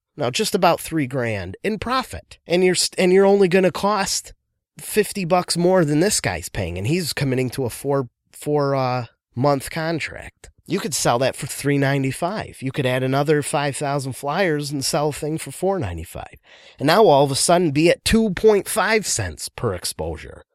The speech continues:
instead of four cents per exposure. So I hope you're following with me with that. Instead of doing ten thousand postcards, do five thousand postcards and add distribution.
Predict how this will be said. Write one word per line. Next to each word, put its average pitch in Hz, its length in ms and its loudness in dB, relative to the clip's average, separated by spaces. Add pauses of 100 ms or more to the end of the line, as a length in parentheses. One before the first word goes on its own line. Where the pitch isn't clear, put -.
(140)
instead 123 420 -2
of 120 140 -4
four 147 320 0
cents - 580 -6
per - 140 -14
exposure. - 600 -16 (280)
So - 120 0
I 147 80 4
hope 262 300 6
you're 151 100 6
following 165 640 0
with - 160 -18 (140)
me 92 180 -8
with 73 220 -16
that. - 240 -14 (560)
Instead 220 400 2
of 233 160 0
doing 208 300 4
ten 202 280 0
thousand 175 380 0
postcards, 165 600 0
do 156 220 2
five 208 380 -2
thousand 117 400 -2
postcards 139 500 -4
and 147 160 0
add 127 320 -2
distribution. 180 1040 -2